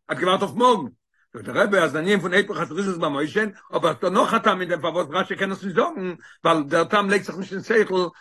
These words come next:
אז, אז צו דעם, צו דעם עצלות האט זיך אויך געשוויגן אויף מארגן. ניין, מיט דער פשוט צוגערעדט מיטאגס. אבער די שאלה בלייבט, איז אבער נישט מובן, פארוואס לערנט דאך רש"י נישט דעם טעם,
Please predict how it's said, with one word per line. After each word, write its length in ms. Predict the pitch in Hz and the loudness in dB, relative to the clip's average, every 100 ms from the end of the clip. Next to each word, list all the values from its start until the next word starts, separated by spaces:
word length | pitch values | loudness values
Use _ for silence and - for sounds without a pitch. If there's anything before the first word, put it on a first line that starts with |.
| - | -6
אז, 460 | 160 123 - - - | -2 -2 -4 -16 -6
אז 280 | 151 151 - | 0 0 0
צו 80 | 180 160 143 | -4 -2 2
דעם, 400 | 240 185 175 160 _ _ _ _ _ _ _ _ | 4 4 2 -6 _ _ _ _ _ _ _ _
צו 120 | - 156 | 0 2
דעם 140 | 151 - | 2 4
עצלות 460 | 233 - 208 185 | 2 2 0 2
האט 100 | 196 | 0
זיך 100 | 175 | -4
אויך 240 | 147 190 180 | -2 -2 -2
געשוויגן 280 | 160 - | -8 -8
אויף 80 | 151 | -6
מארגן. 280 | 175 165 123 117 _ 160 | 0 0 0 -10 _ 2
ניין, 260 | 233 262 - _ | 2 2 -4 _
מיט 100 | 165 | -4
דער 220 | 175 - 220 | -2 0 0
פשוט 140 | 208 | 0
צוגערעדט 400 | 254 226 208 185 | -2 0 0 0
מיטאגס. 480 | 190 156 131 - _ _ _ - | -4 -2 -4 -4 _ _ _ -10
אבער 180 | 120 120 | -6 -6
די 100 | 113 | -2
שאלה 300 | 147 160 160 | 0 0 0
בלייבט, 760 | 175 220 226 208 190 185 170 _ _ - | 4 6 6 4 4 0 -4 _ _ -2
איז 80 | 165 | 0
אבער 160 | 156 | 0
נישט 200 | 151 - | -4 -4
מובן, 300 | 196 226 196 | 0 2 2
פארוואס 440 | 165 147 180 196 175 | 2 -2 -2 -4 0
לערנט 260 | 190 196 | 0 2
דאך 100 | 185 170 | -2 0
רש"י 280 | 202 196 | -2 -2
נישט 180 | 180 165 | -8 -6
דעם 180 | 175 175 | -8 -4
טעם, 440 | 202 233 208 185 | 2 4 4 2